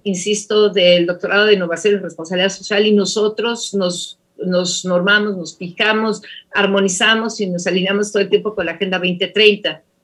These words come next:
Entonces, para mí es una oportunidad de trabajar desde esa parte. Yo no sé qué va a pasar, yo no sé si me voy a quedar, este, nada más en, en esta delegación y después me siga a otra cosa, porque no voy por ahí.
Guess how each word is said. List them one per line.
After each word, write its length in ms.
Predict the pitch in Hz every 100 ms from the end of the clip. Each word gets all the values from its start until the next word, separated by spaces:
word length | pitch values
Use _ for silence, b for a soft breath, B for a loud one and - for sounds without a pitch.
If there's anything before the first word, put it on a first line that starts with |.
| _
Entonces, 240 | 208 208
para 140 | - 247
mí 120 | 285
es 100 | 285
una 120 | 349
oportunidad 760 | 285 214 - 214 202 214 233 226
de 80 | 214
trabajar 560 | 196 180 175 208 208
desde 240 | 196 180 190
esa 240 | 196 190
parte. 520 | 214 220 220 240 240 _ _ _ -
Yo 160 | 285
no 160 | 330 349
sé 240 | - 285
qué 100 | 254
va 120 | 220
a 80 | 214
pasar, 560 | 208 185 190 196 247 - _ -
yo 120 | 294
no 120 | 381
sé 180 | - 254
si 140 | -
me 100 | 233
voy 140 | 214 214
a 120 | 214
quedar, 420 | 185 196 202 - b b -
este, 520 | 196 175 - 202 185
nada 240 | 196 202
más 340 | 214 208 208 -
en, 360 | 185 175 160 175
en 240 | 196 196
esta 560 | 208 - 208 190 160 -
delegación 640 | 190 180 180 180 220 220
y 80 | 214
después 600 | 175 - 202 202 196 - -
me 160 | 196 180
siga 420 | - 226 214 196
a 100 | 185
otra 360 | 190 202 185 -
cosa, 500 | 180 175 233 233 -
porque 240 | 214 214
no 160 | 226 247
voy 160 | 285 269
por 260 | - 214
ahí. 380 | 202 220 202 170